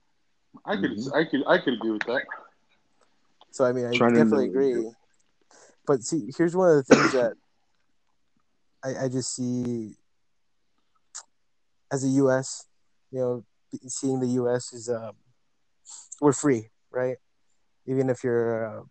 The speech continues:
Speaker 3: Republican, Democrat, liberal, socialist, whatever you are, you have the freedom to eat Tide Pods. <laughs> So, I mean, that's, that's the whole thing. I mean,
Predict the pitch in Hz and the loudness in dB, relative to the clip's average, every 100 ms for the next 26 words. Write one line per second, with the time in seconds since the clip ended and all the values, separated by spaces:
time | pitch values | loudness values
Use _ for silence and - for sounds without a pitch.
0 | _ _ _ _ - 147 139 127 135 127 | _ _ _ _ 2 2 2 0 -2 0
1 | 127 127 - 127 123 120 120 120 120 120 | -2 -2 0 0 0 -2 -4 -2 0 0
2 | 117 117 - - 123 - 120 117 - 185 | -2 -6 -12 -8 -6 -6 -8 -8 0 2
3 | 156 139 120 113 117 - _ _ _ _ | 4 2 2 0 -4 -14 _ _ _ _
4 | _ _ _ _ _ _ _ _ _ _ | _ _ _ _ _ _ _ _ _ _
5 | _ - 127 127 123 139 135 131 - _ | _ -6 -2 -2 2 2 2 -2 -12 _
6 | _ - 123 - 135 135 127 - - 120 | _ -12 -8 -2 2 2 2 -8 -6 -4
7 | 117 - 127 123 _ - 117 113 - 110 | -6 -6 -8 -8 _ -8 -6 -6 -8 -10
8 | 110 - - _ _ _ _ _ _ _ | -12 -16 -18 _ _ _ _ _ _ _
9 | _ _ _ 190 - 254 - _ _ _ | _ _ _ -14 -14 -20 -20 _ _ _
10 | _ _ _ - - 147 147 135 135 127 | _ _ _ 0 2 4 4 4 2 0
11 | 123 _ - - _ _ _ 147 143 135 | -6 _ -20 -20 _ _ _ 0 0 0
12 | 143 151 151 135 135 127 131 127 123 - | 2 2 2 2 2 2 0 2 6 6
13 | - - - - - 160 123 | 6 4 2 2 -4 -6 -8